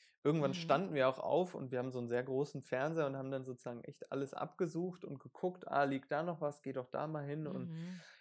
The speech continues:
Speaker 1: ähm, aber es ist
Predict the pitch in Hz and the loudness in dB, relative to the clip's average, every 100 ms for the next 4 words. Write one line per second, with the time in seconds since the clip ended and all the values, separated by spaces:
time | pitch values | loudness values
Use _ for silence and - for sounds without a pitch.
0 | _ _ _ _ 143 139 143 - 131 180 | _ _ _ _ 2 2 0 -2 2 4
1 | 180 143 156 - _ _ _ - 139 135 | 8 6 6 -2 _ _ _ -6 -4 -4
2 | - | -10